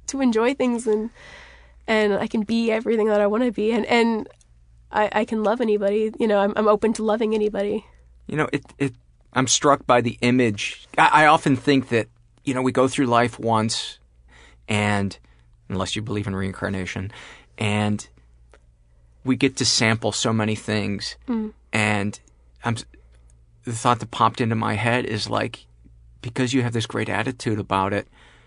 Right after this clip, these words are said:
Speaker 2: you have this amazing buffet that you can
Speaker 1: <laughs>
Speaker 2: that you can sample from.
Speaker 1: Yeah.
Speaker 2: That
Speaker 1: It, it, the only problem is, is finding somebody who's interested,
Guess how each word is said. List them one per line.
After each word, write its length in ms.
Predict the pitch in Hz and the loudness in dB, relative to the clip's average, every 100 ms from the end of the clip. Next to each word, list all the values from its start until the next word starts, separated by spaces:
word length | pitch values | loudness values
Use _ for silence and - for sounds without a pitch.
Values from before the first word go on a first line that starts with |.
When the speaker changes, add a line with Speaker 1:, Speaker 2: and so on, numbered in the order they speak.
| _ _ _ _ _ _ - | _ _ _ _ _ _ -6
Speaker 2:
you 160 | 123 | -2
have 300 | 117 113 117 | 0 0 0
this 240 | - 117 - - | -4 -6 -8 -8
amazing 1000 | 120 107 104 104 104 110 117 110 107 101 | -4 -2 -2 -4 -2 -2 -2 -4 -4 -4
buffet 640 | 104 95 - 113 123 - - | -4 -6 -4 -4 -4 -6 -4
that 240 | 107 - | -2 0
you 100 | 117 107 | 2 2
can 280 | - 110 392 392 - | 4 4 4 2 -2
Speaker 1:
<laughs> 220 | - - | -8 -2
Speaker 2:
that 160 | 135 156 | 2 4
you 100 | 151 | 2
can 180 | 165 | 2
sample 580 | 135 - 127 143 220 165 | 0 0 2 2 2 0
from. 180 | 294 311 | 0 2
Speaker 1:
Yeah. 340 | 214 220 196 | 4 4 4
Speaker 2:
That 220 | 120 113 110 - - - - _ _ | 4 2 2 -8 -20 -20 -20 _ _
Speaker 1:
It, 340 | - 381 349 | -2 0 2
it, 120 | 392 349 | 2 4
the 100 | 403 | 6
only 160 | 403 | 6
problem 300 | 403 330 330 | 4 4 2
is, 340 | 311 370 359 - | 4 2 0 -4
is 360 | 294 294 269 - - | -4 -2 -2 -4 -2
finding 300 | 285 269 254 | 2 4 2
somebody 360 | - 240 233 | 2 0 -2
who's 200 | 214 226 | -2 -2
interested, 640 | 214 214 208 208 220 202 | -2 0 -2 -2 -2 -2